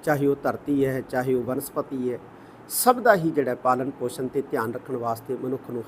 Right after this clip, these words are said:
ਹਦਾਇਤਾਂ ਦਿੱਤੀਆਂ ਨੇ। ਪਹਿਲਾ ਪਾਣੀ ਜਿਉ ਹੈ ਦਾ ਮਹਾਨ ਉਪਦੇਸ਼ ਬਾਣੀ ਨੇ ਸਾਨੂੰ ਬਖਸ਼ਿਆ ਹੈ, ਧਰਤੀ ਨੂੰ ਮਾਤਾ ਕਿਹਾ ਹੈ।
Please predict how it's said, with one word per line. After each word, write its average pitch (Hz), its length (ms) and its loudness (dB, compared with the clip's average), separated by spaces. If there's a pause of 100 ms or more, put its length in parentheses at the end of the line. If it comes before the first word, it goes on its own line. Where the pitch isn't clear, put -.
ਹਦਾਇਤਾਂ 127 340 -4
ਦਿੱਤੀਆਂ 110 380 -8
ਨੇ। 107 80 -8 (1160)
ਪਹਿਲਾ 220 320 6
ਪਾਣੀ 143 380 2
ਜਿਉ 135 220 0
ਹੈ 123 240 -8 (180)
ਦਾ 143 120 -2
ਮਹਾਨ 131 380 0
ਉਪਦੇਸ਼ 123 520 -4
ਬਾਣੀ 120 260 -8
ਨੇ 117 140 -4
ਸਾਨੂੰ 117 360 -10
ਬਖਸ਼ਿਆ - 380 -10
ਹੈ, - 140 -18 (960)
ਧਰਤੀ - 300 2
ਨੂੰ 190 120 6
ਮਾਤਾ 135 300 2
ਕਿਹਾ 113 320 -10
ਹੈ। - 180 -18